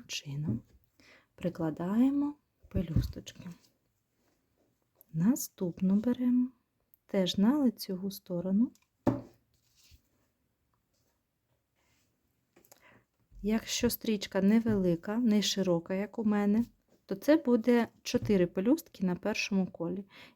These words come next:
Якщо ця стрічка буде п'ять сантиметрів шириною, то вже будуть тільки три пелюсточки на першому колі.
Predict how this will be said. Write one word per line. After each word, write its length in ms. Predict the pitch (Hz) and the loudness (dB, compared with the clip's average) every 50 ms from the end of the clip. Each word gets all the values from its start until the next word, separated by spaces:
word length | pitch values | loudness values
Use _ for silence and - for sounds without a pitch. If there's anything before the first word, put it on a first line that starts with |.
| _ - | _ -4
Якщо 300 | 202 196 - - 277 269 | -4 -4 0 0 0 0
ця 160 | - - 269 | 0 -2 -6
стрічка 440 | - - - 247 - - - 240 220 | -4 -4 -4 -4 -4 -4 -4 -4 -4
буде 300 | 208 - 220 208 - 202 | -2 -2 -2 -2 -2 -4
п'ять 340 | - - - 349 370 - | -4 -2 -2 -2 -2 -2
сантиметрів 640 | - - 185 175 - 185 175 175 170 170 - 180 175 - | -4 -2 -2 -2 0 0 0 0 0 -2 -4 -8 -6 -4
шириною, 500 | - - 185 180 175 170 165 165 165 - - - - - - - _ _ | -4 0 2 2 2 2 2 0 -2 -4 -10 -16 -20 -20 -20 -20 _ _
то 120 | - 220 | -2 0
вже 200 | 233 240 247 302 | 2 6 6 6
будуть 460 | 302 - 302 294 294 285 285 - _ - | 6 6 4 4 4 2 0 -4 _ -4
тільки 320 | - 269 - - - 277 | -4 -4 -2 -2 -2 -2
три 220 | 277 - 196 202 | 0 0 2 0
пелюсточки 680 | 196 202 196 190 214 262 285 - - 196 - - - 196 | 2 0 0 0 2 2 0 0 -4 -8 -8 -6 -4 -2
на 120 | 185 180 | -2 -2
першому 540 | 175 - 208 220 - - - - 180 170 170 | -2 -4 -6 -4 -2 -2 -2 0 0 -2 -2
колі. 460 | - - - - 165 170 180 180 175 | -4 -6 -8 -6 -4 -4 -4 -6 -8